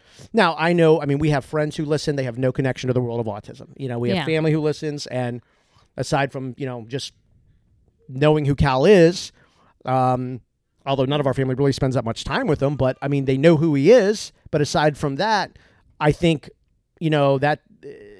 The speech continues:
Speaker 1: those are mostly, you know, I mean, most people have a connection to,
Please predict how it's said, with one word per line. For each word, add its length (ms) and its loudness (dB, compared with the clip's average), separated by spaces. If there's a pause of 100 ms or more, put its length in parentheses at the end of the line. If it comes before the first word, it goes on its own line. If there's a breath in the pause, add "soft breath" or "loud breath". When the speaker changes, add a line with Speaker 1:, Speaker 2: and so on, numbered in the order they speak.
(320)
Speaker 1:
those 240 4
are 60 0
mostly, 460 2
you 120 -2
know, 200 -2
I 60 -8
mean, 140 -2
most 280 6
people 240 -2
have 160 2
a 60 0
connection 480 -6
to, 260 -6